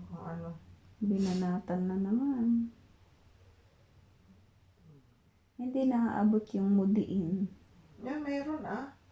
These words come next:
Speaker 2: Ah, meron?
Speaker 1: Ito, oh, Mudiin.
Speaker 2: Ah.
Speaker 1: Oh, Mudiin. Mudiin
Speaker 2: Jaffa.
Speaker 1: Center. Ni Tanya.
Speaker 2: Moments ago, oo. Ashdod.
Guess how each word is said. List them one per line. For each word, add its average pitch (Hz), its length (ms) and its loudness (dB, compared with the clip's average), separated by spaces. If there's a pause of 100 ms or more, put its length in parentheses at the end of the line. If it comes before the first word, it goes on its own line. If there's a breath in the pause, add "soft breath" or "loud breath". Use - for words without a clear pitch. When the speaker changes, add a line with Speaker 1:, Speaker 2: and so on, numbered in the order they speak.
(140)
Speaker 2:
Ah, 214 140 0
meron? 208 340 4
Speaker 1:
Ito, 233 160 2
oh, 202 240 0
Mudiin. 196 640 -4 (640)
Speaker 2:
Ah. 214 240 0 (320)
Speaker 1:
Oh, 190 160 -8
Mudiin. 185 880 -4 (1600)
Mudiin 202 480 -2
Speaker 2:
Jaffa. 196 400 2
Speaker 1:
Center. 180 240 -4 (1500 loud breath)
Ni 170 160 -8
Tanya. 185 800 -4
Speaker 2:
Moments 180 720 -6
ago, 180 240 -12
oo. 156 640 -10
Ashdod. 160 880 -8